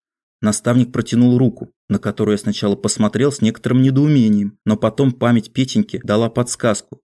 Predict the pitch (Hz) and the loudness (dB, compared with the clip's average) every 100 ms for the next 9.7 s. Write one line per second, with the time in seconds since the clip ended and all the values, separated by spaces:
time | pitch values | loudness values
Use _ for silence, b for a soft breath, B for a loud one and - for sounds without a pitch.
0 | _ 101 120 147 - 127 120 104 101 110 | _ -2 0 0 0 0 2 0 -2 -4
1 | 113 113 107 110 104 127 127 131 131 110 | -2 -2 -2 -2 0 -2 -2 -2 -2 0
2 | 98 90 - _ _ _ _ _ 104 - | -2 -4 -12 _ _ _ _ _ -6 0
3 | 120 107 120 117 110 120 117 107 - - | 0 2 0 0 0 -2 0 -2 -4 -16
4 | _ 104 - 131 123 117 113 123 113 107 | _ -6 -2 -2 -2 -4 -2 -2 -2 -2
5 | 107 120 117 131 127 120 131 131 117 101 | -2 -2 -2 2 2 0 -4 -2 -2 -2
6 | 98 101 - 101 98 - _ _ _ _ | -2 -6 -4 0 0 -2 _ _ _ _
7 | - - 117 110 117 107 107 110 139 135 | -12 -4 -2 -2 -2 0 2 2 2 4
8 | 113 98 - - 101 - 117 113 - 110 | 2 0 -12 -8 -6 -2 -4 -4 -4 -2
9 | 101 104 101 101 135 113 - | -2 -2 -2 0 0 -2 -6